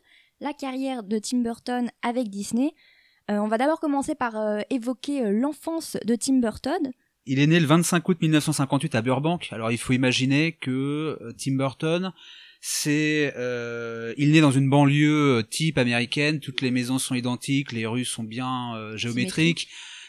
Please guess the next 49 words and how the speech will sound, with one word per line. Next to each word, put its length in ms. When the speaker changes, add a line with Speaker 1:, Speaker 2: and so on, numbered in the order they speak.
Speaker 2:
les 200
pelouses 300
sont 160
bien 200
tondues, 440
c'est 220
Édouard 200
Main 120
d'Argent, 340
voilà. 240
C'est 320
ce 160
genre 140
de 100
banlieue 340
avec 240
les 60
façades 300
de 60
toutes 200
les 80
couleurs. 400
Il 120
habite 180
à 60
côté 180
du 100
cimetière, 500
alors 140
peut-être 220
que 80
ça 140
va 80
l'inspirer 420
pour 140
la 80
suite 160
de 80
sa 100
carrière. 640
Euh, 580
il 140
a 40
une 100
enfance 240
plutôt 200
normale, 300
Tim 140
Burton. 360